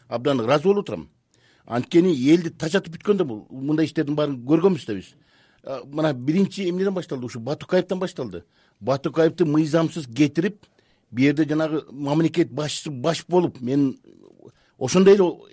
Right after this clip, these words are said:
э, пикирдемин. Болбосо саат иштегендей кылып туруп, чыкылдатып, биринин артынан бири тим эле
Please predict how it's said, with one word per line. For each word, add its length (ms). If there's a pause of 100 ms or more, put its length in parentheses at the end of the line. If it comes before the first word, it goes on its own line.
(140)
э, 260
пикирдемин. 640 (360)
Болбосо 460
саат 560
иштегендей 580
кылып 200
туруп, 240 (260)
чыкылдатып, 580
биринин 360
артынан 280
бири 160
тим 160
эле 200